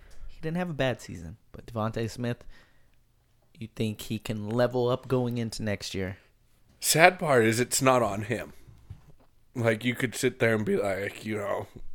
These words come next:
Speaker 2: J-, like, I'd sit there and go, "Jalen Reagor, that shit's on him. He's just a <laughs> bad wide receiver."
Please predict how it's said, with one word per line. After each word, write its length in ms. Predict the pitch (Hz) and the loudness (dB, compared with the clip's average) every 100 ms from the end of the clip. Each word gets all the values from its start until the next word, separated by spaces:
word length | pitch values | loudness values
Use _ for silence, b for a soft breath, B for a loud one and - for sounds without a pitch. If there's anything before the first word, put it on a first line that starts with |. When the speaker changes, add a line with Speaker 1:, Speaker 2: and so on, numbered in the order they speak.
| - - - - _ _ _ _ _ _ _ _ _ _ _ - - - - - 120 | -10 -20 -20 -20 _ _ _ _ _ _ _ _ _ _ _ -20 -20 -20 -10 -6 -4
Speaker 2:
J-, 240 | - 131 | 4 4
like, 280 | 123 117 110 | 6 4 6
I'd 280 | 123 120 110 | 8 8 6
sit 240 | 123 101 | 0 0
there 160 | 113 107 | 2 2
and 100 | 104 | 2
go, 200 | 107 98 | -4 -4
"Jalen 400 | - 104 104 101 98 | -2 0 0 -2 -4
Reagor, 320 | 110 - 95 - | -2 -2 -4 -2
that 320 | 113 - - | 0 0 -6
shit's 460 | - - 120 - | -10 0 0 2
on 160 | 101 98 | 0 0
him. 300 | 107 90 101 - - - | -2 -4 -6 -16 -18 -4
He's 240 | 117 113 | -2 -2
just 260 | 110 - - | -2 -4 -6
a 40 | |
<laughs> 140 | - | 6
bad 260 | 151 113 107 - | 12 12 10 6
wide 280 | 117 104 - | 6 6 2
receiver." 600 | 147 - 123 123 - - | -2 0 2 2 2 0